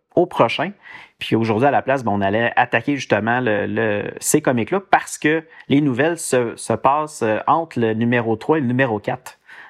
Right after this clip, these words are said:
de la mini-série. Je sais que quand moi, j'avais fait ma première lecture, il y a bien longtemps de cette ère-là, j'avais lu La Tribu perdue des Sith en premier. Puis pour de vrai, euh, je sais pas si c'est moi qui est pas vite, mais ça m'a pris du temps à embarquer, puis j'étais vraiment mélangé. Je comprenais pas trop les événements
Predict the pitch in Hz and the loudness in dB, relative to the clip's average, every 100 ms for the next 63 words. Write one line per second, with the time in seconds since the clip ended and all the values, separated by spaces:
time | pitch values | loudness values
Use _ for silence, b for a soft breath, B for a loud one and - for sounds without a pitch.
0 | B - 110 104 98 101 98 98 104 113 | B -6 0 0 0 0 -2 -2 -2 -4
1 | 196 196 - - B B B B B - | -6 -6 -10 -20 B B B B B 2
2 | 180 180 147 143 160 127 117 156 143 - | 2 2 2 2 2 2 2 0 -2 0
3 | 120 131 131 110 - 147 151 113 104 113 | 0 2 2 -4 -2 -2 0 -2 0 0
4 | 123 113 101 120 135 117 101 98 110 110 | 0 0 -2 -2 0 0 0 0 0 2
5 | 101 127 151 127 131 143 127 143 131 107 | 2 -2 2 2 4 0 2 -2 -2 -4
6 | - 110 123 131 107 110 110 101 143 143 | -4 -4 0 0 0 -2 -2 -2 -2 -2
7 | 107 113 98 110 151 B B B B _ | -2 -4 -2 -4 -6 B B B B _
8 | - 110 107 101 127 139 127 113 135 156 | -4 -2 -2 -2 0 2 2 0 0 0
9 | 107 101 98 95 92 87 78 69 64 60 | 0 0 -2 -2 -2 -4 -4 -4 -6 -8
10 | - 135 - 110 123 139 110 110 101 170 | -2 -2 0 0 0 -2 -4 -2 -2 -4
11 | 202 117 156 160 b b b b b b | -2 0 0 -4 b b b b b b
12 | b - 110 113 - 175 131 156 156 131 | b -2 0 0 -2 -4 0 2 2 2
13 | 110 107 - 170 101 104 113 117 113 120 | 2 0 -2 -6 -2 -2 0 2 2 0
14 | 156 117 147 - 117 117 113 175 170 - | 0 -2 -2 -2 0 -2 0 -2 -2 -2
15 | 143 113 113 117 107 117 | 0 0 2 0 0 -4